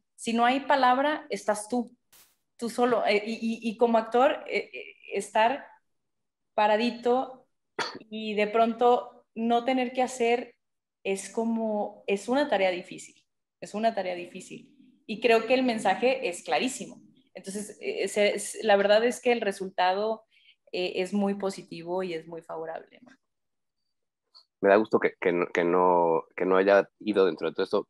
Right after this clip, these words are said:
Speaker 2: Para prepararme para el papel me metí a la, a los, a la, a las tiendas a robar, este, alcohol para,
Speaker 1: <laughs>
Speaker 2: para, para acoplarme al papel.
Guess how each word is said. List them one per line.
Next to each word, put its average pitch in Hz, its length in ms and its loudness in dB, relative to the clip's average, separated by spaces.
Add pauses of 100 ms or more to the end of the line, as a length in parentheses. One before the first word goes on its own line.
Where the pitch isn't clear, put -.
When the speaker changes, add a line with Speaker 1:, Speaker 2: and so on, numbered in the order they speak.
(100)
Speaker 2:
Para 104 200 0
prepararme 117 400 2
para 98 140 0
el 87 60 -4
papel 90 300 -4
me 98 120 -2
metí 82 240 -4
a 82 80 2
la, 85 200 0
a 90 60 -2
los, 80 480 -8
a 85 80 2
la, 80 140 4
a 87 120 2
las 82 200 2
tiendas 90 320 2
a 82 60 4
robar, 78 320 0 (140)
este, - 300 -10 (100)
alcohol 78 400 0
para, - 160 -2 (240)
Speaker 1:
<laughs> - 220 -16
Speaker 2:
para, - 160 4 (120)
para - 300 2
acoplarme - 580 -4 (120)
al - 60 -12
papel. - 320 -6